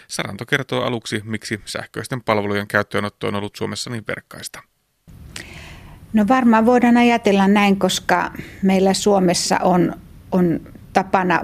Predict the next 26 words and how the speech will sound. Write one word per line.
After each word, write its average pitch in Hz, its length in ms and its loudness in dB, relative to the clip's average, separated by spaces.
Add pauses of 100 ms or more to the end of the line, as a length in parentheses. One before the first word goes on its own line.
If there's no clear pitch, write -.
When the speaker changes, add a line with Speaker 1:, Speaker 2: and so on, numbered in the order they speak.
Speaker 2:
varmistaa 180 640 0
hyvin 196 360 2
tarkkaan 185 480 0
ensin 175 300 0
lainsäädännössä, - 880 0
mitä 170 340 0
voidaan 151 380 0
tehdä 226 360 0
ja 175 140 0
millä 180 240 2
tavalla 160 380 0
sitten - 380 -4
tuottaa 170 440 0
näitä 143 260 -2
sähköisiä - 580 -4
palveluja. - 680 -2 (760)
Ja 190 280 2
se 220 240 -2
varmaan 208 340 4
sitten 220 600 -2
vaikeuttaa 190 720 0
tätä 180 280 0
käyttöönottoa 185 840 0
siinä 180 300 2
mielessä, 180 560 2
että 170 320 -2